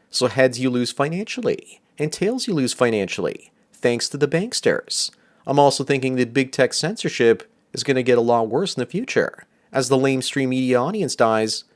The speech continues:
and most of the investors start looking online to finance personalities like Anthony Pompliano and George Gammon for their advice. They might start censoring business commentators that are messing up their ability to manipulate the markets.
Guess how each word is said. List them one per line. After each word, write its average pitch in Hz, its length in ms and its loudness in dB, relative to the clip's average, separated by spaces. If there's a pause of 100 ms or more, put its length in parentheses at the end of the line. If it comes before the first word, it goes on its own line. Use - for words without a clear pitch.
(180)
and 139 140 0
most 139 180 2
of - 60 -8
the 143 80 0
investors 127 520 -2
start 123 240 4
looking 123 280 0
online 120 460 0
to 120 200 2
finance 151 480 -2
personalities 113 760 2
like 110 220 4
Anthony 113 320 -2
Pompliano 117 720 0
and 110 80 -2
George 110 320 2
Gammon 143 320 -2
for - 140 -2
their 185 180 -4
advice. - 560 -2 (380)
They 143 60 0
might 143 220 2
start 135 240 0
censoring 127 440 0
business 190 340 -2
commentators 113 880 2 (280)
that 127 120 6
are 127 60 6
messing 120 420 0
up 117 140 -2
their 123 160 4
ability 131 400 0
to 135 120 0
manipulate 110 540 2
the 131 60 0
markets. 151 640 -4